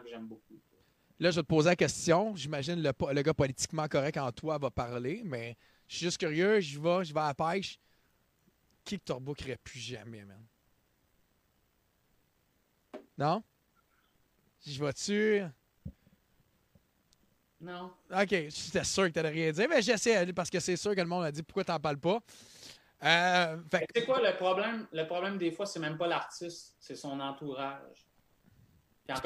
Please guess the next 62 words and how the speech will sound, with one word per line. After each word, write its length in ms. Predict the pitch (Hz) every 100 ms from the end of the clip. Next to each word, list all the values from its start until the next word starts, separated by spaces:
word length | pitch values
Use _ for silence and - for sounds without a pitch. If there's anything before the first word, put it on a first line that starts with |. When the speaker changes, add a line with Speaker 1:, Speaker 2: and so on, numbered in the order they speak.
| 151
Speaker 2:
peux-tu 40 |
Speaker 1:
là, 80 | 190
c'est 80 | -
tout 60 | 190
le 60 |
temps 120 | 214 208
une 80 |
perception, 520 | 185 175 180 - 220 214
tu 60 |
sais. 160 | 214 214
Peut-être 300 | 156 185 202
qu'il 80 | -
y 20 |
a 40 |
des 120 | 147 143
gens 180 | 180
qui 120 | 180 143
disent, « 200 | 160 139
Ah, 60 | 123
moi, 120 | 139
je 80 | 135
voudrais 260 | - 120 120
plus 140 | 147
jamais 320 | 139 156 165
rejouer 240 | 156 143 160
pour 120 | 156
ce 80 | 143
gars-là, 360 | 139 135 180 180 _ _ _ _ -
parce 160 | - -
que 80 |
il, 280 | 143 127 - _ _
c'est 220 | - -
une 60 | 127
histoire 420 | 123 - 151 156
de 340 | 135 139 139 135 131
Speaker 2:
Ok, 200 | 131 147
ouais, 80 |
ouais, 220 | 135 127 123
ouais. 220 | 107 98
Speaker 1:
mal 220 | 147 151
compris 500 | 156 143 139 151 175
dans 160 | 156 135
une 160 | 135 135
situation », 580 | - 143 113 - 113 98
tu 80 | -
sais. 60 | - _ _ - - _ -
Speaker 2:
Non, 100 | 185 -
ça, 160 | - 180
je 60 |
suis 80 | -
d'accord, 260 | 165 202 226
parce 140 | 170
que 80 | 170
moi, 240 | 156 170
je 80 | 156
l'ai 80 | 160
vécu 260 | 147 156
au 80 | 185
Beach 220 | 143 131
Club 240 | - 165 160
aussi, 260 | - 180
que 460 | 170 151 151 151